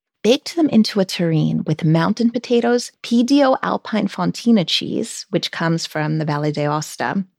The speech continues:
the northwesternmost region of Italy, walnut sauce, and radicchio from Castelfranco, a P G I greenish yellow radicchio from the Veneto.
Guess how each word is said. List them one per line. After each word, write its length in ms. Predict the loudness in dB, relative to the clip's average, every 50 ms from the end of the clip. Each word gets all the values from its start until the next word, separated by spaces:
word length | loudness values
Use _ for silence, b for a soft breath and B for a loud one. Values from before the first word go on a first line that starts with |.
| _ _ _
the 100 | 4 4
northwesternmost 1200 | 6 6 6 4 4 2 0 -2 0 0 -2 -2 -2 -2 0 2 2 2 2 0 -2 -6 -6 -4
region 320 | -2 -2 -2 0 2 2 2
of 100 | 2 2
Italy, 460 | 0 -2 -2 -2 0 0 0 0 -2 _ _ _ _ 2
walnut 400 | 4 4 4 4 2 0 -2 -4
sauce, 360 | -6 -6 -4 -4 -4 -6 -4 -2
and 180 | -2 -2 0
radicchio 540 | 0 0 0 0 0 -2 0 2 2 2 2
from 160 | 2 0 -2
Castelfranco, 880 | -2 -2 -4 -2 -2 -4 -4 -4 -6 -6 -6 -6 -8 -10 -12 -12 -12 -14 _ _ _ _ _ -8
a 60 | -8 -8
P 260 | -4 -2 0 2 2
G 160 | 2 4 2
I 140 | 2 2 0
greenish 540 | -2 -2 0 2 2 4 4 2 0 0 0
yellow 280 | 0 2 2 2 2
radicchio 840 | 0 0 -2 -2 -2 -4 -4 -6 -4 -4 -2 -2 -2 -2 -4 -4 -6
from 420 | -4 -2 0 2 2 2 2 2
the 80 | 0 0
Veneto. 540 | 0 2 0 0 0 -4 -6 -10 -10 -12